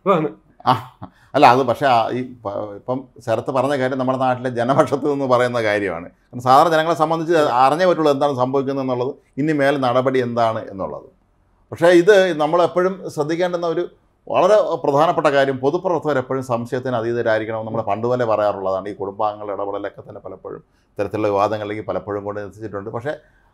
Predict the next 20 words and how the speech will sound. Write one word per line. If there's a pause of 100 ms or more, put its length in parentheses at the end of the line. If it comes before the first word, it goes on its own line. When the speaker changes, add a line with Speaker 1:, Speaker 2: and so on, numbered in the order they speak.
(280)
Speaker 2:
ആ, (280)
പലപ്പോഴും
ഈ
കുടുംബാംഗങ്ങളൊക്കെ
തന്നെ
രക്ഷപ്പെടുകയും
അവസാനം
കേസ്
തന്നെ
തേഞ്ഞു
മാഞ്ഞു
പോവുകയും
ചെയ്യുന്ന
ഒരു
അനുഭവമാണ്
നമുക്ക്
മുൻകാലങ്ങളിൽ,
അത്
ഏത്
പാർട്ടിയാണെങ്കിലും